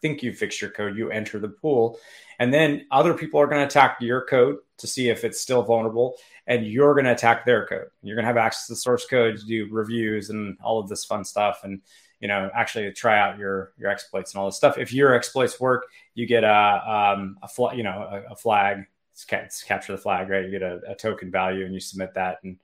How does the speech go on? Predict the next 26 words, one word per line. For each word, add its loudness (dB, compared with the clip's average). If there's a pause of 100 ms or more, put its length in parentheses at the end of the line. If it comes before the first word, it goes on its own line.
(480)
um, 0 (300)
it's -2
kinda 0
cool. 6
Like, 4
the 0
person -2
that's -4
actually, -2
and 0
we're 6
gonna 6
have 10
him, 2
I'm -4
gonna 8
have 4
him 0
actually 0
show -4
this -8
to -6
folks, -2
um, -4
when -6
we, -6